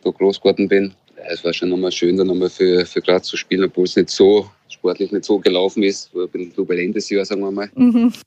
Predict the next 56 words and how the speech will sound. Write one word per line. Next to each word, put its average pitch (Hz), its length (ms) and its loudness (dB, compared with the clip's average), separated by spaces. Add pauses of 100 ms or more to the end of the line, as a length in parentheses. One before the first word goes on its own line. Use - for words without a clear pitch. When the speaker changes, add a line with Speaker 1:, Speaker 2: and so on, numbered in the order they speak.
Speaker 1:
Aber - 220 0
der 87 100 -2
Andi 110 240 0
hat 110 100 0
mir 113 100 -4
dann 110 160 -4
einmal, 107 360 -2 (540)
ich - 80 -20
glaub, - 160 -18
im 90 320 -12 (120)
März 90 500 -8
oder 98 180 -4
was 95 160 -8
einmal 92 320 -8 (160)
angeboten, 95 580 -2
dass, 92 220 2
ja, 95 200 4 (340)
dass - 160 -10
er 92 60 -4
mich 90 200 -2
im 90 100 -6
Verein 92 420 -6
halten 98 360 -2
will 101 160 -6
halt. 98 200 -6 (360)
Und 82 140 -14
ja, 85 100 -6
und 85 80 -6
dann 85 180 -6
war's 85 160 -8
für 87 80 -4
mich 82 160 -4
klar, 85 160 -2
okay, 85 280 -8 (160)
dass - 120 -16
ich - 40 -12
das 85 160 -4
machen 92 380 4
will, 90 140 4
ja, 90 240 0 (120)
dass, - 320 -8
ja, 80 160 -6 (180)
bin - 120 0
zu 92 140 -6
Hause 90 580 0 (460)
bei 87 80 -4
Sturm 85 240 -8
Graz 90 260 -4
zu 90 180 -2
arbeiten, 85 500 -2
das - 180 -4
hat - 160 -10
dann 80 100 -6
einfach 80 200 -10
gepasst - 400 -8
und 80 200 -10